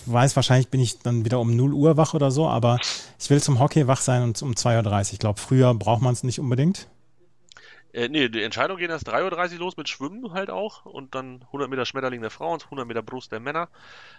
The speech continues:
Speaker 2: vierhundert Meter Freistil der Frauen und vier mal einhundert Meter Freistil der Männer. Ist das nicht immer die, die Königsstaffel hinten raus?
Speaker 1: Nee, vier mal zweihundert Meter Freistil. Oder vier mal, vier mal hundert Meter Lagen ist die, die Königsdisziplin.
Speaker 2: Mhm, mhm. Mit Lagen habe ich's verwechselt, entschuldigen Sie.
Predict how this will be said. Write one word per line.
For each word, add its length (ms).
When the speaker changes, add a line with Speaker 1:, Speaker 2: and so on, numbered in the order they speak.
Speaker 2:
vierhundert 340
Meter 180
Freistil 420
der 100
Frauen 280
und 120
vier 180
mal 180
einhundert 440
Meter 240
Freistil 320
der 100
Männer. 180
Ist 140
das 160
nicht 120
immer 140
die, 140
die 100
Königsstaffel 800
hinten 220
raus? 360
Speaker 1:
Nee, 220
vier 160
mal 140
zweihundert 320
Meter 160
Freistil. 400
Oder 180
vier 200
mal, 240
vier 100
mal 120
hundert 200
Meter 180
Lagen 300
ist 240
die, 240
die 140
Königsdisziplin. 960
Speaker 2:
Mhm, 500
mhm. 240
Mit 100
Lagen 260
habe 80
ich's 100
verwechselt, 360
entschuldigen 400
Sie. 80